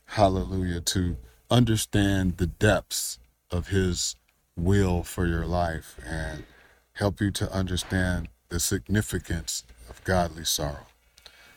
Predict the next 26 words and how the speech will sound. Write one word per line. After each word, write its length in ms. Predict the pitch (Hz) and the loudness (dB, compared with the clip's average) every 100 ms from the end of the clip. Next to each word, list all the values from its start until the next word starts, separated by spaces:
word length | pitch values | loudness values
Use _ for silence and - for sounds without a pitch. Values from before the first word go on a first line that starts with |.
| - | -12
So, 180 | - 95 | -2 4
dear 200 | 113 113 | 6 6
Lord 280 | 113 110 | 6 4
and 120 | 101 95 | 2 2
Savior, 400 | 110 104 98 92 | 4 4 4 2
I 40 | |
ask 200 | 104 - | 2 0
you 80 | 95 | -4
today 400 | - - 101 92 | -4 0 2 2
that 220 | 90 87 | 0 -4
the 80 | - | -4
people 340 | - 110 104 | 0 0 0
that 180 | 95 92 | -2 -2
are 100 | 87 | -2
listening, 540 | 85 104 - 90 85 | -2 0 0 -2 -2
Lord, 360 | 80 82 80 78 - _ _ _ _ _ _ _ _ | -2 -2 -2 -4 -10 _ _ _ _ _ _ _ _
that 300 | 92 85 - | -4 -4 0
you 340 | 101 101 92 87 - | 2 2 0 -4 0
give 220 | 107 98 | 2 2
them 220 | 104 98 | 0 2
an 100 | 92 | 0
understanding 960 | 90 101 92 - - 104 101 92 87 82 | 0 0 0 -4 -2 0 2 0 -2 -4
of 240 | 85 - | -10 -4
godly 600 | - 101 95 87 90 90 | 2 4 2 -2 -4 -4
sorrow, 480 | - 104 107 92 87 | -2 -2 0 0 -2
Lord. 400 | 82 82 78 | -4 -4 -6